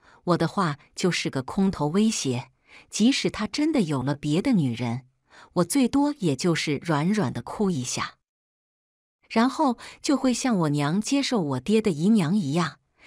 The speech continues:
接受他的姑娘。十多年来，他只呆呆地围着我转，其他姑娘贴不上来，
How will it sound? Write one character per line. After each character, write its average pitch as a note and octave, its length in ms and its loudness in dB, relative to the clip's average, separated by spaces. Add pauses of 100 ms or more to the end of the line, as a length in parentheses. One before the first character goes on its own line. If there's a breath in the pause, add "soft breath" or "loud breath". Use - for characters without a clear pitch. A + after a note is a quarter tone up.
(120 soft breath)
接 G3+ 220 2
受 E3 160 -2
他 - 180 -8
的 F3+ 100 -6
姑 F3 240 0
娘。 D3+ 320 -2 (640)
十 - 220 0
多 F#3+ 200 4
年 C#3+ 200 2
来， B2+ 320 -4 (360 loud breath)
他 F3 160 -2
只 C#3 180 -2
呆 F3 220 0
呆 F3 200 0
地 D#3+ 140 -2
围 C#3+ 160 -2
着 D#3+ 160 -2
我 B2 140 -6
转， E3 320 -4 (360 soft breath)
其 - 220 0
他 D4+ 180 -6
姑 C#4 220 0
娘 F3+ 320 4
贴 - 260 -4
不 G#3+ 120 -4
上 E3 280 -2
来， A#2 240 -8